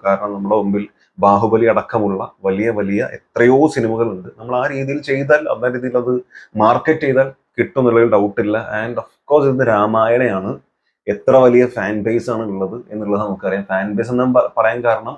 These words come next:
മതവിശ്വാസത്തിനപ്പുറത്തേക്ക് മറ്റുള്ള മതസ്ഥരിൽ നിന്നും മതം വിശ്വസിക്കാത്ത ആളുകളിലൊക്കെ ഈ കഥ എന്ന രീതിയിലെങ്കിലും ഇതിനൊരു ഫാൻ ബേസ് ഉണ്ട്. മിത്താണ്, അതുകൊണ്ട് തന്നെ ആ രീതിയിലുള്ള business-ഉം of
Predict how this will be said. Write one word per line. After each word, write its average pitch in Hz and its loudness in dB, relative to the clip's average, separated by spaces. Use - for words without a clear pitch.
മതവിശ്വാസത്തിനപ്പുറത്തേക്ക് 127 2
മറ്റുള്ള 156 2
മതസ്ഥരിൽ 139 2
നിന്നും 131 0
മതം 113 0
വിശ്വസിക്കാത്ത 123 0
ആളുകളിലൊക്കെ 127 -2
ഈ 135 -6
കഥ 147 4
എന്ന 175 2
രീതിയിലെങ്കിലും 131 -4
ഇതിനൊരു 107 -8
ഫാൻ 98 -10
ബേസ് 95 -12
ഉണ്ട്. 87 -14
മിത്താണ്, 107 0
അതുകൊണ്ട് 107 0
തന്നെ 117 -2
ആ 113 2
രീതിയിലുള്ള 120 0
business-ഉം 101 -8
of - -8